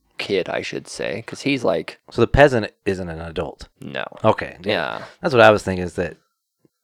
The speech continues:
Speaker 1: Oh,
Speaker 2: you know,
Speaker 1: no. Yeah.
Speaker 2: she's like an eleven-year-old getting raped, but into it because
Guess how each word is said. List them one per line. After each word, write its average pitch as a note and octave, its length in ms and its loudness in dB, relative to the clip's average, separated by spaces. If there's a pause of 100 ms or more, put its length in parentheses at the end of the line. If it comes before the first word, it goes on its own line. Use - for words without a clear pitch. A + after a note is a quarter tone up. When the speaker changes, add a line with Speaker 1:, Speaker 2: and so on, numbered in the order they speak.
Speaker 1:
Oh, - 120 -4
Speaker 2:
you A#2 60 -2
know, - 60 -6
Speaker 1:
no. - 320 -10
Yeah. G2+ 140 0
Speaker 2:
she's A2+ 120 0
like G#2+ 120 2
an G2 80 -2
eleven-year-old F#2 500 0
getting F2+ 240 -8
raped, F2 380 -6
but E2 220 -4 (240)
into E2+ 280 -8
it D#2+ 180 -8
because D#2 460 -14